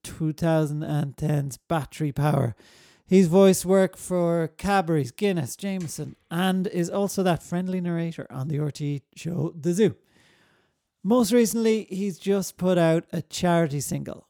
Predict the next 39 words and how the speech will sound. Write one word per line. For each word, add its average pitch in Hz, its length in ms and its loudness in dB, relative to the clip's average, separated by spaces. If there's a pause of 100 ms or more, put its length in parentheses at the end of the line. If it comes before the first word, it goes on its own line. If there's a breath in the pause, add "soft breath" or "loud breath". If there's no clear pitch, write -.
You 170 300 2
Are 170 80 4
Not 156 180 2
Alone. 147 440 0 (400)
Great 208 260 4
song, 196 400 0
stunning 190 420 0
accompanying 170 520 -2
video 160 400 2
by 147 320 -2
graphic 151 480 -8
artist 143 400 -8
Nathan 143 340 -6
Hughes. 151 420 -2 (540 soft breath)
Proceeds 202 640 4 (100)
and 165 320 0
donations, 156 720 -4 (460)
uh, 147 320 0
on 143 100 2
the 139 80 0
Facebook 156 460 4
page 143 400 6
will 143 180 -4
be 131 140 -6
going 131 420 -4 (120)
to 143 280 -6 (100)
Alone, 185 360 4 (580 soft breath)
the 151 80 -8
charity 180 440 4
that 143 100 6
helps - 500 -2
older 139 420 2
and 117 140 -4
vulnerable 120 440 -2
people 120 340 -2
in 117 100 0
their 117 140 -2
homes. 117 340 -2
So 123 220 2